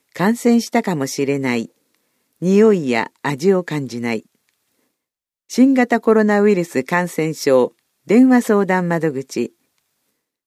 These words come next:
午前九時から午後十時まで。電話零五七零の五五零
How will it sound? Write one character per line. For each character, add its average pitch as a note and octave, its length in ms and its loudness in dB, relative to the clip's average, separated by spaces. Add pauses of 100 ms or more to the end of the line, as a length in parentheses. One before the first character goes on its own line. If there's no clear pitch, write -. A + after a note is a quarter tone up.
(220)
午 D4 180 4
前 C4+ 220 6
九 C4+ 180 0
時 B3 160 0
か F3 160 0
ら C#3 160 2
午 G3+ 160 2
後 F3+ 160 2
十 G3 220 4
時 C#3 160 -2
ま B2+ 140 -2
で。 A#2 220 -2 (500)
電 E3 220 0
話 D#3 200 -4 (560)
零 C4+ 380 4
五 A3+ 340 4
七 F#3+ 380 0
零 G3 280 2
の B2 260 -4 (520)
五 G#3 380 6
五 E3 340 6
零 C3+ 360 2